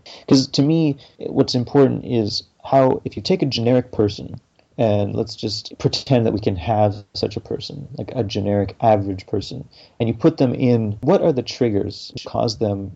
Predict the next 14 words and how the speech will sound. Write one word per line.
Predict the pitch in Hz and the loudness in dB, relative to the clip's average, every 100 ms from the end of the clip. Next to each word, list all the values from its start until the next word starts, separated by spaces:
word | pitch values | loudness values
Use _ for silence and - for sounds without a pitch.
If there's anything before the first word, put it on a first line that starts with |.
| - | -14
to | - 101 95 - | -8 -4 -2 2
operate | 113 - 107 101 - _ | 0 0 -4 -4 -6 _
in | - 123 | -4 -2
any | 117 123 120 | 0 0 0
of | 107 95 | -2 -2
those | 95 98 - - - | -2 -2 -8 -16 -10
and | 113 | -6
succeed | 104 - - 165 165 | -4 -4 -2 0 2
in | 113 | 2
any | 104 107 | 2 0
of | 104 | -2
those | 95 95 95 110 | 0 -2 -2 -6
nefarious | 104 - 107 104 98 | -6 -2 2 2 2
organizations, | 98 95 107 170 156 - - | -2 -2 0 0 0 -6 -16